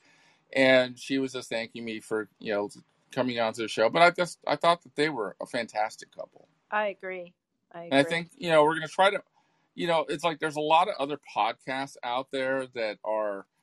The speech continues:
Speaker 1: oriented for people that are on the older side, forties, fifties. But it seems like it's always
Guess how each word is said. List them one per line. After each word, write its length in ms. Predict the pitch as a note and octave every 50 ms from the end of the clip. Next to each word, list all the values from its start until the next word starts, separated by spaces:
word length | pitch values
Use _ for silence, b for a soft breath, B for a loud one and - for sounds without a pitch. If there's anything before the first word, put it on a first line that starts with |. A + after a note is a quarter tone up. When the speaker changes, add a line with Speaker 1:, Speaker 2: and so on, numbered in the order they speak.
| _ _ _ _ _ _
Speaker 1:
oriented 800 | C3+ C#3 D3 D3 D3+ D3 C#3+ C#3+ C#3 C3 - - C3+ C3 B2+ B2+
for 180 | - - A#2+ A2
people 420 | - - B2 A#2+ - - A#2+ A#2
that 140 | A#2 A#2 A2
are 140 | A2 G#2 - _ _ _ _
on 120 | A2+ A2+ A2
the 120 | G#2+ -
older 300 | - A#2 A#2 A#2 B2+ B2+
side, 400 | - - C3 B2+ B2 B2 B2+ B2
forties, 360 | - A#2 A2+ A#2 A#2+ A#2 A2+ -
fifties. 540 | - A2+ A2 - - A#2+ A#2+ G#2 F2 - - _ _ _ _ _ _ _ _ _ _ _ _ _
But 120 | D3+ D#3+
it 100 | F3+ F3
seems 400 | - - A3 A#3 C#4 F4 A#3 D3
like 380 | C#3+ D3 C#3+ C#3 C#3 C3+ C3+ - _ _ _ _ _ _ _ _ _ _ _ _ _ _ _ _ _ _ _ _ _ _ _ _ _ _ _ -
it's 180 | D3+ C#3 -
always 640 | - C#3 D3 D#3 F3 E3+ E3+ D#3+ D3+ D3 C#3 C3 -